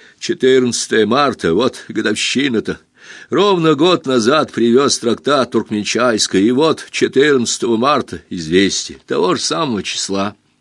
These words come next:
Врагов торжество не страшно-с», — говорил он о каких-то врагах, чуть ли не о своих собственных.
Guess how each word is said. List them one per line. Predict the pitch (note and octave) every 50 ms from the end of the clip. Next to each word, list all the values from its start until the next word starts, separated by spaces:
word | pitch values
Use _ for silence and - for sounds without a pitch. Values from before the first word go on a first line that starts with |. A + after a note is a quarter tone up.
| _ _ _ -
Врагов | B2+ D3+ F3 F3 D3+ F3 F#3 F#3 F3+ F3 C#3+ - - - _ - - - - -
торжество | - C#3+ D#3+ C#3 C#3 D#3 C3 - - C#3 E3 F3+ E3 D3+
не | C#3 C3+ B2
страшно-с», — | - - - C3+ E3 F3+ E3 D3 A#2+ - - - A#2+ A#2+ G2+ E2 - - - - - _ - _ _ _ _ _ -
говорил | - E2+ F2+ F#2 F#2+ F#2
он | F2+ F2+ - -
о |
каких-то | - - - G#2+ - - G#2 F2+
врагах, | E2+ G2 G2 F2+ G2 G#2+ A#2 A#2 A2+ G#2 - - -
чуть | - - F#2+ D#2+ -
ли | E2
не | E2+
о | F2 E2+
своих | - - D#2 F2 F#2 F2 - -
собственных. | - - A2 B2 C3+ B2 A#2+ - - - G2+ F#2 - -